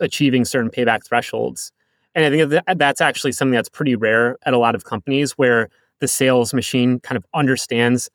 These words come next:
the economics of selling to the customer and what they need to achieve to unlock additional budget to continue to grow.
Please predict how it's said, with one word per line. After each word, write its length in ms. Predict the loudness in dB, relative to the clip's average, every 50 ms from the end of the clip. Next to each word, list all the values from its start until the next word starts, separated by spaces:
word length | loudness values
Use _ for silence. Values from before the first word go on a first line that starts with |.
| _ _ _ _ _
the 160 | -2 -2 -2
economics 520 | -2 -2 0 0 2 2 0 0 -2 -4
of 80 | -6 -6
selling 260 | -4 -2 -2 0 -2
to 60 | -2
the 100 | -2 -4
customer 400 | -6 -4 -6 -6 -4 -2 -2 0
and 100 | 2 2
what 140 | 2 0 0
they 100 | -2 -2
need 160 | -2 -2 -2
to 80 | -2 -4
achieve 400 | -4 -6 -6 -4 -2 -2 -2 -2
to 180 | -4 -4 -2 0
unlock 400 | 0 2 4 4 2 2 -2 _ _
additional 580 | -6 -4 -4 -4 -2 -2 -2 0 0 -2 -4 -8 _ _ _ _ _ _
budget 440 | -2 -2 0 2 0 0 0 -2 _
to 100 | -12 -10
continue 380 | -8 -8 -8 -4 -4 -2 -2 -2
to 100 | -4 -4
grow. 420 | -2 -2 0 0 0 -2 -4